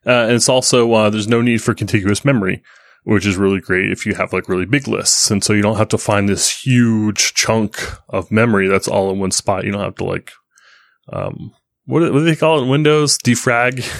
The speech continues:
<laughs> your memory just in order to get your,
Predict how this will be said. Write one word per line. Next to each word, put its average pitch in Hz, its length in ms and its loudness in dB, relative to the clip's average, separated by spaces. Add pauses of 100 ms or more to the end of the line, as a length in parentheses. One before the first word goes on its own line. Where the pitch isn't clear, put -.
(220)
<laughs> - 140 -8
your 113 120 2
memory 110 420 0
just 104 180 -6
in 107 120 -2
order 101 220 -2
to 98 200 -2 (640)
get 104 240 -4
your, 98 220 2